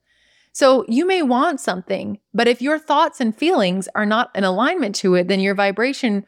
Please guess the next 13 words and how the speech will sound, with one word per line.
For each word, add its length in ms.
will 140
never 440
call 560
in 540
that 320
future. 540
So 220
let's 240
take 240
wealth 360
for 200
an 60
example. 720